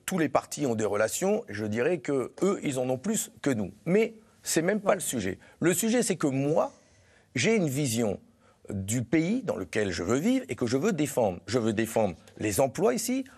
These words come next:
Speaker 1: nos services publics, nos outils stratégiques,
Speaker 2: Hmm.
Speaker 1: notre industrie. Ça,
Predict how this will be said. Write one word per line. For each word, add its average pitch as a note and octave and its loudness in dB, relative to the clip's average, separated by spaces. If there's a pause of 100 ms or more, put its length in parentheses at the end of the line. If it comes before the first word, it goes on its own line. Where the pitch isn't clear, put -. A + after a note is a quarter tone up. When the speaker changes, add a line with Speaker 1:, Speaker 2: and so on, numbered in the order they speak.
Speaker 1:
nos G#3 -6
services A#2 -2
publics, A#3 0 (160)
nos C#3+ 2
outils A2+ -4
stratégiques, F3 0 (180)
Speaker 2:
Hmm. A3+ -6
Speaker 1:
notre F#3 2
industrie. C3+ 0 (320)
Ça, - 2